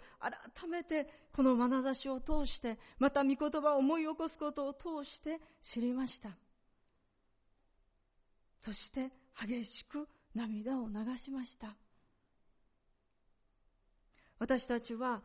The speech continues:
様々な事件、そして出来事を通して、ペテロのように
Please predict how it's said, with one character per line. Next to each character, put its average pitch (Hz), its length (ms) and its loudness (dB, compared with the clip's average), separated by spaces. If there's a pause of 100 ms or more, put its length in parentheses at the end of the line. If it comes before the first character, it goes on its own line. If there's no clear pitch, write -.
(180)
様 254 260 4
々 240 280 2
な 226 260 0
事 240 140 -4
件、 220 340 -2 (220)
そ 254 120 -6
し - 120 -8
て 240 140 0
出 247 120 0
来 277 120 -4
事 254 280 0
を 240 80 0
通 277 320 0
し - 160 -8
て、 285 240 -2 (400)
ペ 269 80 -2
テ 254 140 0
ロ 240 120 0
の 226 140 0
よ 302 220 2
う 269 60 2
に 214 200 -2